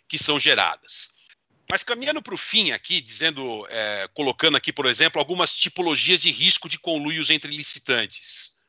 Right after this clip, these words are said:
não é? Empresas que vencem outras empresas com a qual possui sócio, possui, possui sócio em comum, familiares em comum entre sócios de empresas licitantes,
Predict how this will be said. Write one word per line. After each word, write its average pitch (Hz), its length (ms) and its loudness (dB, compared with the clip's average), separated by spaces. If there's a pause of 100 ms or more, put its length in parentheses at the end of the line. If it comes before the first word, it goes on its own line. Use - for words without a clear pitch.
(160)
não 113 80 2
é? 135 80 4 (560)
Empresas 185 540 4
que 180 120 -6
vencem 165 480 2
outras 160 320 -4
empresas 147 480 0
com 151 140 -10
a 143 80 -6
qual 156 220 -2
possui 147 340 -2
sócio, 147 460 0
possui, 147 340 -4
possui - 300 -4
sócio 147 240 0
em - 20 -12
comum, 135 420 -6 (640)
familiares 190 1000 6
em 180 100 -2
comum 180 680 -6
entre 160 320 2
sócios - 440 0
de 147 100 -10
empresas 135 380 -4
licitantes, 127 880 -4